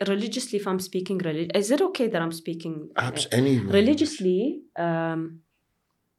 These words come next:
Speaker 1: th-, uh, religiously, there is a lot of things in the Quran that we haven't yet discovered.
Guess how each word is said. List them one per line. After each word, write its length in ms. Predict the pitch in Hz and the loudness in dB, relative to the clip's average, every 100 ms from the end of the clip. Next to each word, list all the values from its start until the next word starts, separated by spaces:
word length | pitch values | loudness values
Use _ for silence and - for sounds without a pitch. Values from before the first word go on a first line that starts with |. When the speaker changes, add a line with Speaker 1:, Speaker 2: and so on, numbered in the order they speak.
| _ _ _ _ - 170 | _ _ _ _ -16 -6
Speaker 1:
th-, 100 | - | -2
uh, 120 | 190 196 | 0 0
religiously, 760 | 226 208 220 - 214 214 220 - _ _ _ _ _ _ _ _ 175 | -2 -4 -6 -4 -4 -4 -8 -18 _ _ _ _ _ _ _ _ -6
there 160 | 190 190 | -2 0
is 140 | 196 | 0
a 80 | - | 0
lot 200 | 190 185 233 | 2 2 0
of 40 | - | -2
things 320 | 208 202 196 | -2 -2 -2
in 140 | 175 | -4
the 100 | 175 | -4
Quran 460 | 170 175 - 180 180 | -2 -4 -2 -4 -4
that 180 | 165 165 | -4 -6
we 100 | 165 | -8
haven't 340 | 170 170 170 170 | -8 -6 -8 -6
yet 180 | 165 160 | -8 -8
discovered. 520 | - - 160 139 - | -14 -10 -10 -12 -16